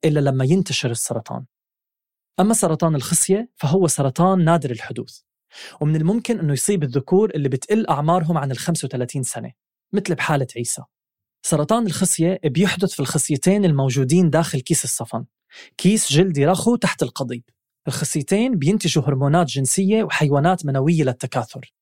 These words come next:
وسرطان الخصية بيأثر على هاي العمليات. أكتر أعراض سرطان الخصية شيوع هي وجود كتلة غير مؤلمة بالخصية أو بداخلها.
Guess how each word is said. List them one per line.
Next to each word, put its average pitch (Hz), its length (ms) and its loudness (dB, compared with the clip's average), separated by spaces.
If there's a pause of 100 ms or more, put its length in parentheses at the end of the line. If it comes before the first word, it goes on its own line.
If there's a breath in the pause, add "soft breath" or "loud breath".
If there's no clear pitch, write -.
(200)
وسرطان 170 440 2
الخصية 208 440 2
بيأثر 175 460 0
على 139 160 0
هاي 139 140 2
العمليات. 117 600 -6 (640)
أكتر - 280 -2
أعراض 156 280 2
سرطان 151 400 -2
الخصية 143 380 -4
شيوع 196 520 -2
هي 151 220 -2
وجود 139 400 0
كتلة 175 300 0
غير 165 200 2
مؤلمة 160 380 2
بالخصية 160 760 -2
أو 143 80 2
بداخلها. 123 580 -4